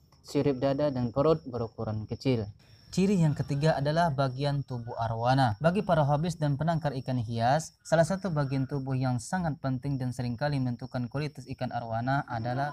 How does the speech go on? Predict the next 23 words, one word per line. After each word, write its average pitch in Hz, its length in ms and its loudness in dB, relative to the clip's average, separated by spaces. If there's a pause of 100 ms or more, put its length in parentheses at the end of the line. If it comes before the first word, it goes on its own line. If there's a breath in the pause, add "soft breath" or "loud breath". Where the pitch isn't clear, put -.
kondisi 120 400 -8
sisik, 135 480 -4 (320 loud breath)
terutama 170 480 0
dilihat 147 320 0
dari 139 160 -2
kesempurnaan 139 800 -2
bentuk 127 320 -4
sisik 135 400 -8
dan 120 240 -2
warnanya. 117 560 0 (320 loud breath)
Satu 180 320 -4
sisik 175 240 -4
arwana 147 480 0
memiliki 139 400 -2
warna 131 320 0
utama 135 480 -2
yang 127 160 -2
disebut 131 400 -8
warna 120 400 -4
dasar 113 400 -2
atau 117 320 -10
base - 240 -14
color. 123 400 2